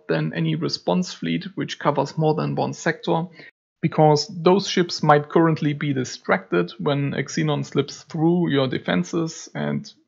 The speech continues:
when he needs to be dispatched quickly. My special beacon guardians will almost always be able to eliminate such runners.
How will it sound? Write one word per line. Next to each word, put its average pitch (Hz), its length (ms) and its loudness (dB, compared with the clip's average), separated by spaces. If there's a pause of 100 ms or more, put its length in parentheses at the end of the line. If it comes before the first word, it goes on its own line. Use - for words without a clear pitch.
when 151 180 -2
he 156 80 0
needs 160 300 0
to - 80 -4
be 147 120 -2
dispatched - 640 -4
quickly. - 500 -8 (1080)
My - 100 0
special 147 440 2
beacon 151 480 -2
guardians 165 580 0
will 156 320 0
almost 180 520 0
always 185 480 4
be 170 320 -2
able 160 260 2
to 143 160 0
eliminate 147 600 4
such - 300 -4
runners. - 560 -2